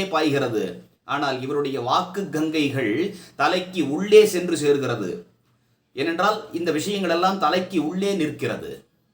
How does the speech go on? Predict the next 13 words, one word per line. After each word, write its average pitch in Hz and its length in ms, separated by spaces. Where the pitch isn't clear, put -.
நமக்கும் 170 460
கூட 185 220
இப்ப 123 220
இவ்வளவு 131 340
விஷயங்களை 190 380
கேட்கிறோம், 185 500
இந்த 165 220
விஷயங்கள் 190 440
என்ன 185 180
ஆகிறது? 175 380
தலைக்கு 156 360
வெளியில் 160 360
நிற்கிறதா? 113 460